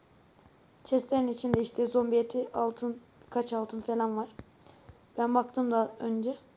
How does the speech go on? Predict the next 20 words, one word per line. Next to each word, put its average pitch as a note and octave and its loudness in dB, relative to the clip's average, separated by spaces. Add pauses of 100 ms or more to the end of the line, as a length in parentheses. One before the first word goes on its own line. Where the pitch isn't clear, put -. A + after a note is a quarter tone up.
(760)
Arkadaşlar A3+ -4
size B3+ 2
de A#3 6
göstermek A3 -4
isterdim A3 -6
fakat B3 -6
mefta G#3+ -4
oldular. G#3 -8 (920)
Şu - -20
tapınağın D#4 4
şöyle D4+ 2
arkasından C#4 4 (580)
bu - -20
tarafa B3 -2
doğru B3+ 6
gelmeye B3 0
devam A#3+ 2
ederseniz A#3+ -4 (1600)
köyler C4+ 6
vardı A#3 0